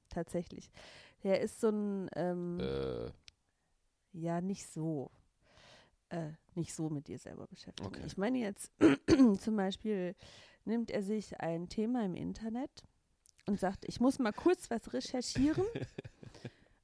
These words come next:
Speaker 1: Und dann ist er irgendwie vier Stunden weg.
Speaker 2: <laughs>
Speaker 1: Und der merkt das dann nicht. Der, das ist wie so eine Perlenkette, der zieht, der zieht an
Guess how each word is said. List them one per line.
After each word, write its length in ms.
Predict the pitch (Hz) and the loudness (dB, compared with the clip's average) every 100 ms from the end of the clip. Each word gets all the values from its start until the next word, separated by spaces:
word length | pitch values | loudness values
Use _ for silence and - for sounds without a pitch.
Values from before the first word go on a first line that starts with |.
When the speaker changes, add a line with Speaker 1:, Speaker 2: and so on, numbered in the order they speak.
| - | 8
Speaker 1:
Und 120 | 240 | 8
dann 100 | 294 | 8
ist 160 | - 277 | 4 0
er 120 | 285 | 0
irgendwie 180 | 277 262 | 2 0
vier 180 | 233 269 | 2 2
Stunden 220 | - 233 | 2 0
weg. 220 | 175 - - | -2 -4 -4
Speaker 2:
<laughs> 680 | - - 170 - - - 131 | -2 0 -2 -2 -2 -4 6
Speaker 1:
Und 300 | 233 247 240 | 6 6 6
der 60 | |
merkt 340 | 240 320 453 427 | 6 4 0 -6
das 160 | 415 | -6
dann 200 | - 214 | -2 0
nicht. 260 | 170 143 - | 0 -2 0
Der, 140 | 208 - | 0 2
das 140 | 233 | -2
ist 200 | 262 - | -4 -4
wie 140 | 269 320 | -2 -2
so 120 | 320 | 0
eine 120 | 269 | -2
Perlenkette, 680 | - 294 349 403 - 240 285 | 0 0 0 -2 -4 -6 -2
der 180 | 247 - | -2 -2
zieht, 400 | - 330 - - _ 208 - 254 | -4 -4 -4 -10 _ -20 -10 -6
der 120 | 262 | -6
zieht 260 | - 320 | -4 -2
an 120 | 294 | -2